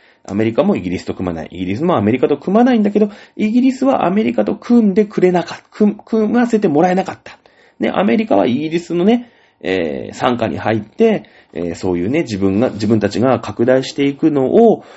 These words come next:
うーん、なんかお目付け役みたいなさ、感じになれるのが嫌だったから。ね。えー、孤立主義を貫いたということに、まあ、なるわけですね。さあ、さっきも言いました、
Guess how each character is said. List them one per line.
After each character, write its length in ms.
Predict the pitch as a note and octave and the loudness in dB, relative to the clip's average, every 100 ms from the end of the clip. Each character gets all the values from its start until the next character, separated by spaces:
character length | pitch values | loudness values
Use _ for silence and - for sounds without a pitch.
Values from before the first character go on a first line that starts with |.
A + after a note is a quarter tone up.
| - | -16
う 760 | - F2+ F2 C#2+ A#1 A1 G1+ - | -8 -6 -4 -6 -10 -12 -16 -6
ー 40 | |
ん、 20 | |
な 80 | G#2 | -6
ん 20 | |
か 100 | - | -2
お 100 | A2+ | 2
目 120 | C#3 | 4
付 180 | D#3 - | 2 0
け 40 | D3 | 0
役 260 | C#3 B2 | 0 0
み 120 | A#2 | -2
た 100 | G2+ | -4
い 60 | G2 | -14
な 80 | G#2+ | -12
さ、 220 | - - _ _ _ _ - | -12 -12 _ _ _ _ -4
感 240 | A#2+ A2+ | -2 0
じ 120 | G#2 | 0
に 220 | G2+ - _ C2 G#2+ | 0 -2 _ -6 0
な 120 | C3+ C#3+ | 2 4
れ 80 | |
る 60 | B2 | 2
の 80 | F2 | 0
が 80 | F#2 | 2
嫌 220 | F3+ G#3+ | 4 4
だ 120 | A#2+ | 0
っ 80 | _ | _
た 100 | - | -18
か 100 | - | -16
ら。 140 | - _ _ _ _ _ _ | -18 _ _ _ _ _ _
ね。 280 | F#3+ G#3+ G#3 - - - | 0 0 0 -20 -18 -6
え 1000 | G2 F#2+ D#2+ C2+ A#1 G1+ - - - - | -4 -2 -6 -8 -12 -16 -20 -20 -20 -12
ー、 20 | |
孤 140 | - | -4
立 260 | G2+ E2 F2 | -4 -4 -8
主 140 | - | -6
義 240 | A#2+ - - - | -6 -6 -6 2
を 240 | G#3 - - | 4 2 -8
貫 380 | - A2+ F3 A3 | -6 -2 2 0
い 60 | |
た 120 | A3 | -2
と 120 | - - _ _ _ _ _ | -18 -20 _ _ _ _ _
い 100 | G#3 | 0
う 160 | A#3 G#3 | 0 2
こ 120 | G3+ | 0
と 140 | - | 2
に、 280 | A#3 B3+ - - | 2 0 -4 -10
ま 120 | - | -6
あ、 20 | |
な 140 | - | -4
る 80 | - | -6
わ 100 | - | -8
け 80 | _ | _
で 80 | _ | _
す 120 | - | 0
ね。 260 | A#3+ B3 - _ _ _ _ _ _ _ _ _ | 0 0 -6 _ _ _ _ _ _ _ _ _
さ 220 | - B2+ - | -4 -4 -4
あ、 20 | - - | -18 -18
さ 120 | - A#3 | -2 0
っ 80 | |
き 60 | E3+ | 2
も 80 | C3+ | 2
言 80 | G#2 | 4
い 40 | |
ま 120 | A2 | 2
し 80 | A2 | 0
た、 180 | E2 | -4